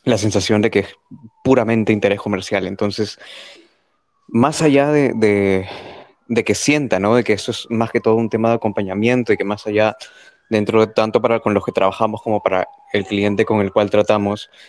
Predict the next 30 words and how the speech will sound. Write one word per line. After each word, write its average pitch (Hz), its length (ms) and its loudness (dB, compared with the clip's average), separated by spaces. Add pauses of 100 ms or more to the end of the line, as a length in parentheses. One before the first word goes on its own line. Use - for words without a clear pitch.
(200)
no 113 100 2
es 107 80 0
solo 113 200 2
un 110 60 0
tema 110 200 2
de 110 60 0
trabajo, 107 440 2
no 101 80 2
es 98 80 -2
solo 101 140 -8
un 98 80 -10
tema 101 180 -4
de 104 80 -8
intercambio, 104 540 -2
sino 95 180 -8
también 95 300 -4
es 92 100 -12
un 98 120 -6
tema 101 280 0
de, 98 240 0
de, - 340 -8 (720)
de 104 80 2
un 101 120 2
espacio 107 580 2
de, 98 140 2
de, 95 240 -4
de 92 80 4
apoyo 107 520 4
y, 98 220 2
y, 95 360 -8